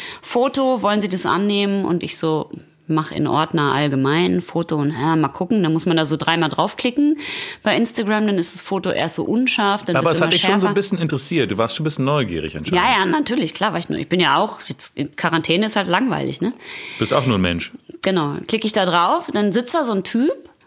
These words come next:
Speaker 1: mit so einer Bundeswehr-Hundemarke um und so einer Kippe in der Hand und schreibt so, „Hey“ und ein Herz. Und ich so,
Speaker 2: Mit,
Speaker 1: „Hey“.
Speaker 2: mit nacktem Oberkörper oder wie?
Speaker 1: Nee, mit so einem Unterhemd an.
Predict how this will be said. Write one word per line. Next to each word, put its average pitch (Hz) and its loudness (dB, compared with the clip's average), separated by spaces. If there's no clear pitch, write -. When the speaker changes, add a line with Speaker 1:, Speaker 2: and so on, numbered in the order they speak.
Speaker 1:
mit 208 -4
so 202 -2
einer 196 2
Bundeswehr-Hundemarke 262 2
um 294 2
und 196 2
so 190 0
einer 196 0
Kippe - -2
in 175 2
der 135 2
Hand 139 0
und 175 -2
schreibt 175 -2
so, 170 0
„Hey“ 156 0
und 147 -4
ein 147 -4
Herz. - -2
Und 160 2
ich 151 -2
so, 147 0
Speaker 2:
Mit, - -2
Speaker 1:
„Hey“. 185 2
Speaker 2:
mit - 0
nacktem 127 -2
Oberkörper 101 0
oder 85 -2
wie? 82 -8
Speaker 1:
Nee, 233 2
mit 262 0
so 202 -2
einem 208 0
Unterhemd 143 -2
an. - -6